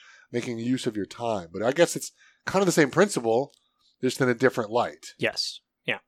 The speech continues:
Speaker 2: And like Josh said, it's focusing, it, the,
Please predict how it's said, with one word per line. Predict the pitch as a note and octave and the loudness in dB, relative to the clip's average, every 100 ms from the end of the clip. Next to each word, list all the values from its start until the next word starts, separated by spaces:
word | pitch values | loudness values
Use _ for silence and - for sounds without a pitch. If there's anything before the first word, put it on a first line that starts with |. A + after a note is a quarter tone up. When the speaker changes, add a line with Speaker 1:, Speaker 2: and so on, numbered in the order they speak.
| _ _ _ - | _ _ _ 0
Speaker 2:
And | C#3+ B2+ B2 - _ _ _ _ _ _ _ _ | 2 2 -4 -16 _ _ _ _ _ _ _ _
like | B2 - | -6 4
Josh | B2+ A2+ | 4 4
said, | A2+ G#2+ _ _ | -2 -2 _ _
it's | D3 G#2+ - - - _ _ _ | -2 -2 -4 -8 -10 _ _ _
focusing, | C#3 B2 B2+ A#2+ | -2 0 -2 -2
it, | B2 D3 - A#2+ | -2 -2 -2 0
the, | A2 G#2 | 0 0